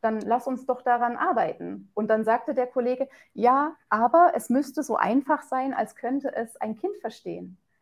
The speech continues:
Und dann sa-, haben wir wieder gesagt, „Ja gut, dann machen wir das doch so einfach.“ Und dann war sofort die Rückkopplung,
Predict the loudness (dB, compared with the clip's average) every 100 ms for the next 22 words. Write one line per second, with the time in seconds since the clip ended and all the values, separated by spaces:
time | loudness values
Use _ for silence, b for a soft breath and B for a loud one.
0 | _ _ _ 2 4 10 10 10 6 8
1 | 8 6 6 4 2 -6 _ 2 4 8
2 | 8 8 4 -4 2 2 4 4 4 4
3 | 2 4 2 2 0 0 -2 -2 -4 0
4 | 2 4 6 6 4 -2 -2 2 2 4
5 | 0 0 -2 0 2 2